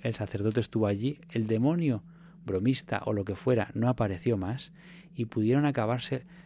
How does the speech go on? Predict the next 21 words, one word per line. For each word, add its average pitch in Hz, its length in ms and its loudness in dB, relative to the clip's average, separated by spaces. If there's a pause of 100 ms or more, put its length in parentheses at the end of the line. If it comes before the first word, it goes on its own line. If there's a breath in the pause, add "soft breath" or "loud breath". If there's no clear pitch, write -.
(120 loud breath)
las 101 260 -4
obras. 123 340 2 (200 loud breath)
Así - 140 -4
que 160 100 0
es 151 80 0
un 170 80 2
edificio 147 440 4
que 120 160 4
ya 131 160 6
desde 143 240 4
sus 135 240 0
orígenes, 120 580 0 (200 loud breath)
ya 127 200 4
desde 139 260 4
sus 113 260 -2
obras, 107 400 -2 (440 loud breath)
es 110 280 -2
un 110 80 2
edificio 104 480 -2
que 98 140 -2
tiene 104 420 0